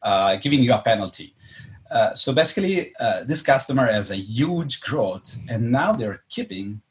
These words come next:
selling that, uh, pet food because, uh, now the people is used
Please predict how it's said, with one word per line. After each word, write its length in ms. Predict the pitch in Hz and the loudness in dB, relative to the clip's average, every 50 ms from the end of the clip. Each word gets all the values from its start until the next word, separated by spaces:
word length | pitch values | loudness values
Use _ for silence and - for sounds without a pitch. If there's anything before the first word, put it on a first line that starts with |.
| _ _ _ _ | _ _ _ _
selling 560 | - - - 143 120 110 107 104 101 95 92 | -6 -2 2 4 4 4 4 2 -2 -4 -4
that, 220 | 92 101 101 101 - - - - - _ _ - | -4 -6 -6 -6 -8 -10 -10 -10 -12 _ _ -12
uh, 160 | 101 98 98 - - | -12 -12 -10 -2 2
pet 180 | - 151 135 - | 2 2 2 0
food 300 | - - 104 101 95 92 | -6 -12 -12 -12 -12 -12
because, 520 | 101 101 - - 107 107 107 101 101 - - - - - - _ _ _ - | -14 -12 -8 -4 -4 -2 -2 -4 -8 -12 -16 -20 -20 -20 -20 _ _ _ -6
uh, 200 | 101 101 101 101 | -4 -4 -2 0
now 180 | 107 123 123 120 | 4 4 4 2
the 80 | 107 | 2
people 280 | 107 - 117 117 107 98 | -4 -6 -6 -6 -6 -8
is 180 | 98 95 - - | -6 -6 -6 -6
used 440 | 165 127 92 87 - - - - | -6 -6 -6 -6 -10 -12 -14 -20